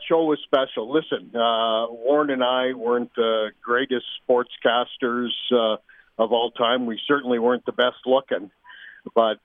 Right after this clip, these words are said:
uh, that show was special. Um, you know, it was always my dream to, uh, do a sports show. Listen, I, I, I think, uh, you don't need a suit and a tie to do sports. That's not sports. Sports are games. Games are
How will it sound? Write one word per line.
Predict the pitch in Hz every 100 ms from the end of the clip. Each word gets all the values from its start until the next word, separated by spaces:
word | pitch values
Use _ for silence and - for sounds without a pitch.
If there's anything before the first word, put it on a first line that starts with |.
| 120
uh, | 113 110 110
that | 104 117 - -
show | 120
was | 120 113 -
special. | - 110 - 107 92 -
Um, | 104 101 101 98 101 - - - -
you | 107 107
know, | 107 104
it |
was | 110
always | 127 131 131 120
my | 120 117 127
dream | 120 117 123 127 123 113 110 98 -
to, | 113 107 107 107
uh, | 110 104 - - - _
do | 151 147
a | 143 -
sports | 139 139 135
show. | - 117
Listen, | 156 - 117 101
I, | 127 -
I, | 120 - 131
I | 160
think, | 185 151 147 - - - _ -
uh, | 127 127
you | 127 127
don't | 160 170
need | 170 151
a | 143 -
suit | 160
and | 143
a | 131
tie | - 135 139
to | 123
do | 123 127 113 -
sports. | 135 113 92 -
That's | 127 -
not | 139 123 -
sports. | - 131 107 -
Sports | - 147 156
are | 139 -
games. | 131 147 143 -
Games | 131 135
are | 131